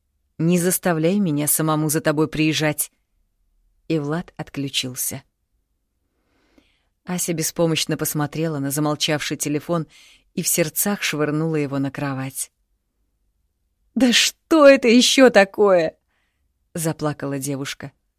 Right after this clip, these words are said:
"Что тебе ещё от меня надо? Ненавижу!" Морозов-старший запретил его встречать и сказал, что из аэропорта сразу поедет на предприятие.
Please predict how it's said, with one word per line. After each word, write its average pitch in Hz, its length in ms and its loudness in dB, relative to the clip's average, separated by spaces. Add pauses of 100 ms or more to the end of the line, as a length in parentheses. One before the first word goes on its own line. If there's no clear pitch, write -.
(640)
"Что - 480 4
тебе 233 340 2
ещё 254 280 8
от 214 160 6
меня 196 260 4
надо? 185 440 4 (680)
Ненавижу!" 185 880 6 (2750)
Морозов-старший 175 1200 0 (120)
запретил 233 560 0
его 139 260 -2
встречать 156 560 -2
и 156 40 -4
сказал, 160 380 0
что - 220 -2
из 156 240 2
аэропорта 160 680 -2
сразу 196 400 -2
поедет 165 460 -2
на 147 80 -4
предприятие. - 960 -8